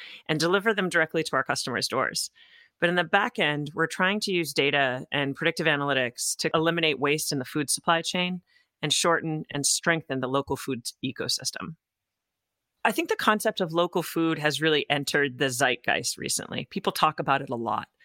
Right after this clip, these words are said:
But many people see it as, like, this precious, rarefied thing, right? This, these jokes about, "Do you know your chicken's name before you eat it? And it didn't have a nice back massage," and all that stuff.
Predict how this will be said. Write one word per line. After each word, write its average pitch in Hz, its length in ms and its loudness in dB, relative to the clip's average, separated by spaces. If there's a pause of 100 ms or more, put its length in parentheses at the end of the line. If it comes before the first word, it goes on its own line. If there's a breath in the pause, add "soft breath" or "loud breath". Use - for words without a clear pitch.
(680 loud breath)
But 214 160 4
many 262 260 0
people 233 320 -2
see - 200 0
it 185 80 2
as, 165 120 0
like, 165 140 -4
this - 240 -2
precious, - 840 0 (140)
rarefied 151 800 2
thing, 135 380 -6 (340)
right? - 220 -6
This, - 260 -4 (380 loud breath)
these 165 220 0
jokes 165 400 2
about, 160 260 2 (100)
"Do 185 80 2
you 180 160 2
know 165 200 4
your 160 200 0
chicken's 156 520 0
name 143 360 0
before 143 300 -2
you 143 240 0
eat 143 220 0
it? 143 200 2
And 147 60 -4
it 139 140 -4
didn't 147 240 0
have 147 280 2
a 147 40 -4
nice 143 220 0
back 127 260 0
massage," 135 300 0
and 135 60 -4
all 135 100 0
that 139 120 -2
stuff. - 180 -10